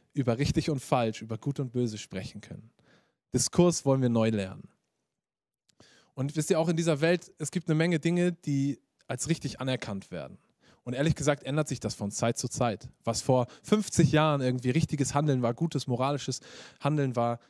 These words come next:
ist plötzlich gar nicht mehr so gutes Handeln. Ist plötzlich gar nicht, ist total verpönt. Und andersrum. Ähm, Dinge ändern sich. Und manchmal kollidieren die Sichtweisen,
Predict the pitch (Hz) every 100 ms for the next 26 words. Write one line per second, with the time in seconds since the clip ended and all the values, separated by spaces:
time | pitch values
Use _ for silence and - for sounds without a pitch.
0 | - 139 - 147 - 120 - 113 117 -
1 | 95 90 98 98 98 98 92 78 101 _
2 | _ - - 143 - - - 127 135 120
3 | 117 - 123 123 - - - 110 92 -
4 | - - 175 165 160 160 - 95 90 -
5 | - - 123 123 131 147 190 175 156 180
6 | 175 123 - - - - - 139 180 -
7 | 156 - 156 143 170 180 139 156 - -
8 | 120 113 120